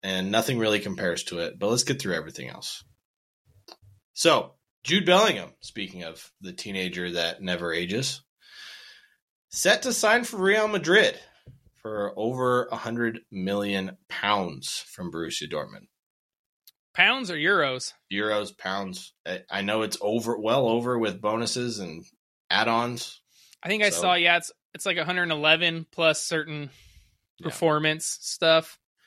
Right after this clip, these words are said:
Speaker 1: How
Speaker 2: Fantastic
Speaker 1: massive
Speaker 2: for Real
Speaker 1: is it?
Speaker 2: Madrid.
Speaker 1: Yeah.
Speaker 2: Fantastic.
Speaker 1: It's massive. It's massive. They have the three best young midfielders in the world besides Pedri and Gavi now.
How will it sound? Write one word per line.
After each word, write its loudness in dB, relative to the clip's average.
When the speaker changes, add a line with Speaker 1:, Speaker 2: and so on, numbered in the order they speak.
Speaker 1:
How -20
Speaker 2:
Fantastic 4
Speaker 1:
massive 0
Speaker 2:
for -2
Real 4
Speaker 1:
is -2
it? -4
Speaker 2:
Madrid. -4
Speaker 1:
Yeah. -2
Speaker 2:
Fantastic. 2
Speaker 1:
It's -6
massive. -2
It's -20
massive. -6
They 0
have -2
the 0
three -4
best 0
young -2
midfielders -4
in -10
the -10
world -6
besides 0
Pedri -2
and -8
Gavi -6
now. -8